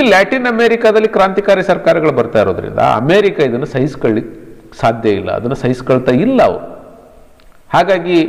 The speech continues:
ಅಧ್ಯಕ್ಷೀಯ ಚುನಾವಣೆ ಘೋಷಣೆ ಆದ್ರೂ ಕೂಡ ಅನೇಕ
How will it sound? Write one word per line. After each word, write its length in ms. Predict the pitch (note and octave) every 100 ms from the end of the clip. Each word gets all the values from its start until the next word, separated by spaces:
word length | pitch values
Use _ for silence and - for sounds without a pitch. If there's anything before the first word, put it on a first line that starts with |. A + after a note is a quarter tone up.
| - - -
ಅಧ್ಯಕ್ಷೀಯ 560 | C3+ D3 F#3 - F3+
ಚುನಾವಣೆ 460 | D#3+ E3+ D#3 D#3 D3+
ಘೋಷಣೆ 420 | B2 F#3+ A#3 D#4
ಆದ್ರೂ 440 | A3+ C3 A2+ F#2+ F#2
ಕೂಡ 200 | G#2 G#1 - - - - - - - - -
ಅನೇಕ 500 | B2 F3+ A#3 C#4+